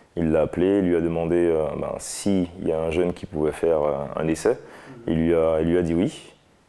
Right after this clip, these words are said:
Speaker 1: Donc, du coup, j'ai été faire un essai de, d'un mois. Donc, euh, j'ai fait l'essai, je l'ai réussi. Donc, il m'a dit que, qu'il me gardait, même si c'était après l'effectif qu'il avait déjà, ben, programmé, réservé à ses joueurs.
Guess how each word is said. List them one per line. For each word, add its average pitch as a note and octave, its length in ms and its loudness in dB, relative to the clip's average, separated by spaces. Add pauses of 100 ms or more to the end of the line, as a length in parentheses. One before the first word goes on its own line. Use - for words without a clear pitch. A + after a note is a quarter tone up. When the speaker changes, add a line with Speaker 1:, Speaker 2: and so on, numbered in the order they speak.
(140)
Speaker 1:
Donc, D#2 200 -2
du D2+ 100 -2
coup, G2 160 0
j'ai E2+ 100 2
été E2+ 140 -2
faire F2 180 2
un D#2+ 180 0
essai E2+ 220 0
de, E2 160 0
d'un D#2 180 0
mois. D#2+ 300 0 (920)
Donc, D#2 240 -4
euh, C2+ 640 0 (400)
j'ai E2 160 -4
fait E2+ 140 -2
l'essai, G2 720 2
je F2 140 -2
l'ai D#2+ 380 2
réussi. E2 580 0 (680)
Donc, D#2 180 -4
il D#2 80 0
m'a D#2 140 0
dit E2 140 0
que, C#2 240 0
qu'il E2+ 180 -4
me F2 140 2
gardait, E2 380 2 (320)
même E2+ 160 -2
si - 120 -6
c'était F2 340 0
après - 400 0 (420)
l'effectif D#2+ 600 -2
qu'il D#2+ 120 0
avait D#2 200 2
déjà, D2 800 0 (220)
ben, A#1+ 300 -2
programmé, C#2+ 460 0
réservé C#2+ 380 0
à D2 40 0
ses C#2+ 140 -6
joueurs. E2 360 0